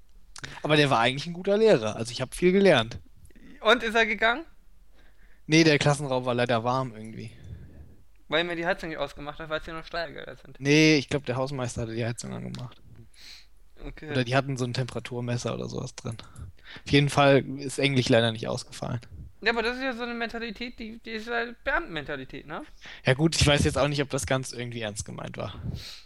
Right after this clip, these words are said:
Speaker 2: Wie gesagt, bafög-Amt, ne? Ich, äh, bin da und dann sagt die Frau um zehn Uhr zu mir, ich hab meinen Rechner noch nicht mal angemacht. Ich dachte mir, ist okay.
Speaker 1: Ja, da
Speaker 2: Da
Speaker 1: kannst du
Speaker 2: will
Speaker 1: ja
Speaker 2: ich auch
Speaker 1: nix
Speaker 2: arbeiten.
Speaker 1: für irgendwie.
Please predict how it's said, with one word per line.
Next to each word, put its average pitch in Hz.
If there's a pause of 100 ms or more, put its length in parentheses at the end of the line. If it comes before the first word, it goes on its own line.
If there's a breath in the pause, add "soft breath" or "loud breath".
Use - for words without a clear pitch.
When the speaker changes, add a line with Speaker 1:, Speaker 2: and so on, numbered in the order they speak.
(680 loud breath)
Speaker 2:
Wie 339
gesagt, 339
bafög-Amt, 269
ne? 254 (180)
Ich, -
äh, 220
bin 214
da 214
und 269
dann 233
sagt 220
die -
Frau 208
um 196
zehn 190
Uhr 240
zu -
mir, 185
ich 208
hab 208
meinen 208
Rechner 254
noch 175
nicht 156
mal 156
angemacht. 135 (640 loud breath)
Ich -
dachte 214
mir, 220
ist 226
okay. 302 (240)
Speaker 1:
Ja, 214
da 180
Speaker 2:
Da -
Speaker 1:
kannst 185
du 240
Speaker 2:
will 240
Speaker 1:
ja 220
Speaker 2:
ich 202
auch -
Speaker 1:
nix 170
Speaker 2:
arbeiten. 151
Speaker 1:
für 196
irgendwie. 185